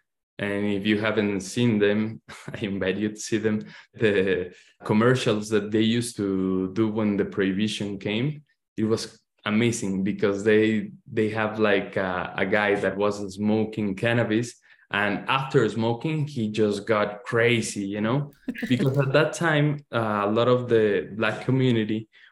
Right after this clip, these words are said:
Speaker 1: was the one that started smoking cannabis,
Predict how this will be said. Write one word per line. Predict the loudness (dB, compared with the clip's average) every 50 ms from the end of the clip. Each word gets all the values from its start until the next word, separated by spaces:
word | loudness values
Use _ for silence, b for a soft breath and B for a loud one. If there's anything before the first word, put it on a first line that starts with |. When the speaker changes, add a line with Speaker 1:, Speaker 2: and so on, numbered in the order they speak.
| b _
Speaker 1:
was | 2 4 4 4
the | 4 4
one | 4 4 4 2 4
that | 2 2 0 0
started | -4 -8 -2 0 2 4 4 4 2 -2
smoking | -6 -4 -2 0 0 -2 -2 -4 -6 -6 -6 -4 -4
cannabis, | -2 0 2 2 0 0 -2 -4 -4 -6 -10 -14 -18 -20